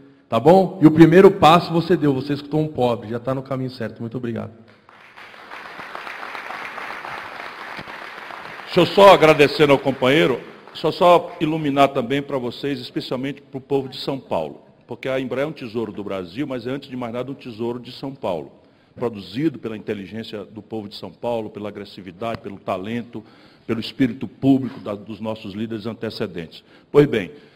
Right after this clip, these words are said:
Speaker 2: todos os setores de alta tecnologia, o Brasil está com déficit crescente, em todos.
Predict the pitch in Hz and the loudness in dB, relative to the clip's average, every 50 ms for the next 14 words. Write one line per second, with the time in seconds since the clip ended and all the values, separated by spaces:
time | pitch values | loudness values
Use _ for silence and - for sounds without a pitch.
0 | _ _ _ _ _ - 214 214 220 214 220 214 202 170 190 196 196 - 185 170 | _ _ _ _ _ 8 10 12 12 10 8 2 -4 -4 -6 -8 -6 -4 -6 -6
1 | - - 151 143 127 117 113 131 135 135 131 120 - 131 113 104 110 113 110 104 | -4 -4 -6 -6 -6 -6 -6 -4 -4 -4 -6 -8 -10 -10 -12 -10 -8 -10 -8 -8
2 | 104 98 107 135 139 127 135 127 113 104 135 123 - - 131 123 - 127 123 101 | -10 -10 -8 -10 -8 -6 -6 -6 -6 -6 -10 -12 -10 -8 -10 -8 -8 -10 -8 -6
3 | 98 120 127 123 - - - - 139 135 127 - - - 98 87 - - - - | -4 -4 -4 -4 -8 -14 -14 -12 -10 -10 -10 -12 -12 -12 -12 -12 -14 -20 -20 -20
4 | _ _ _ - 185 160 160 - 156 131 110 - - - - - - - - | _ _ _ -12 -12 -10 -6 -2 0 0 0 -2 -6 -18 -20 -20 -20 -20 -20